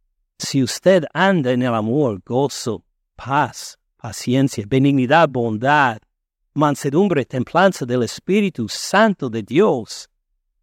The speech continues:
su fin está establecido ya por Cristo Jesús en la cruz. Tiene vida eterna. Se va poniendo en evidencia que es de Él.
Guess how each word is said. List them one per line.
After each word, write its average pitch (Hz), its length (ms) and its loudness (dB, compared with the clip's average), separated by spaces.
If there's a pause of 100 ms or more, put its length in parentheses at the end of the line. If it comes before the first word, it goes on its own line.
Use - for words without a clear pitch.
(180)
su - 280 -6
fin 262 420 2
está 151 320 -4
establecido 131 760 0
ya 151 240 4
por - 200 -12
Cristo 143 380 -2
Jesús 107 420 -4
en 107 120 -4
la 104 120 -8
cruz. - 560 -2 (520)
Tiene 180 300 2
vida 151 260 2
eterna. 185 520 0 (1040)
Se 151 160 -2
va 175 140 0
poniendo 202 580 2
en 160 340 0
evidencia 160 1080 0
que 120 280 -6
es - 180 -6
de 151 280 0
Él. - 120 -6